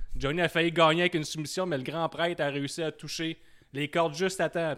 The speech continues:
Priest a réussi à gagner en contrant Gargano qui est tombé dans les cordes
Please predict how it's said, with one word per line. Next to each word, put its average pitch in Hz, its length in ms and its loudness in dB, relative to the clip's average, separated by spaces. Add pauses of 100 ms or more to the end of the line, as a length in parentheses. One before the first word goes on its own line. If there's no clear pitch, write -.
Priest 175 360 0
a 147 100 0
réussi 143 240 -4
à 156 80 2
gagner 147 360 0
en 135 100 -2
contrant 135 380 -4
Gargano 143 460 -2
qui 127 100 -10
est 123 60 -8
tombé 135 260 -4
dans 135 140 -4
les 120 160 -8
cordes 135 360 -2